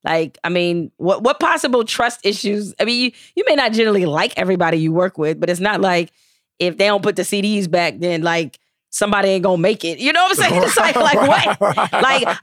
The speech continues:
Speaker 1: I would understand why doctors do a trust fall. I would understand why firefighters do one, like, or cops. Like, that makes sense. These are life
Speaker 2: Mm-hmm.
Speaker 1: and death jobs. It's like, all
Speaker 2: Yeah.
Speaker 1: right,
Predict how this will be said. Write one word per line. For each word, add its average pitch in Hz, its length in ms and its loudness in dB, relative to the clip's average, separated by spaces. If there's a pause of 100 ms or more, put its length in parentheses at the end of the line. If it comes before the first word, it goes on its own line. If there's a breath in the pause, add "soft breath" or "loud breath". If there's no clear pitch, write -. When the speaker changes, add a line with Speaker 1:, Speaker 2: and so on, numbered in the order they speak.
Speaker 1:
I 339 200 4
would 508 120 4
understand 294 520 2
why 220 140 4
doctors 214 460 0
do 196 180 2
a 214 60 2
trust 185 320 -2
fall. 185 340 4
I 202 120 2
would 254 160 2
understand 214 480 2
why 190 140 4
firefighters 202 720 2
do 190 140 0
one, 196 180 0
like, 196 260 0
or 180 160 2
cops. 233 380 0
Like, 190 220 0
that 214 340 0
makes 226 260 0
sense. 202 360 0 (240 soft breath)
These 294 180 4
are 247 80 4
life 214 280 4
Speaker 2:
Mm-hmm. 233 60 0
Speaker 1:
and 226 140 0
death 220 240 2
jobs. 165 500 2
It's 170 160 -4
like, 190 340 0
all 160 100 0
Speaker 2:
Yeah. 226 120 2
Speaker 1:
right, 196 260 0